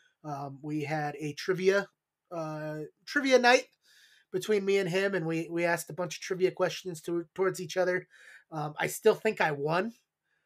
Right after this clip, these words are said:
Um, I think Bo cheated with the, the score, but I think I won, um,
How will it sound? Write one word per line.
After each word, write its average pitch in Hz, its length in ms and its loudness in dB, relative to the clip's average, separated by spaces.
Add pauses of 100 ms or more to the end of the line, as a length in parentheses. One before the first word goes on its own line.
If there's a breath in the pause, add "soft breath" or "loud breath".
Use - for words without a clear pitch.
(220)
Um, 147 280 -8
I 139 80 -8
think 147 240 -4
Bo 160 160 2
cheated 160 380 -4
with 151 160 -8
the, 143 300 -8
the 151 80 -12
score, 160 440 -2
but 151 200 -10
I 143 60 -10
think 156 340 -12
I 156 160 0
won, 156 420 -6 (720)
um, 135 600 -12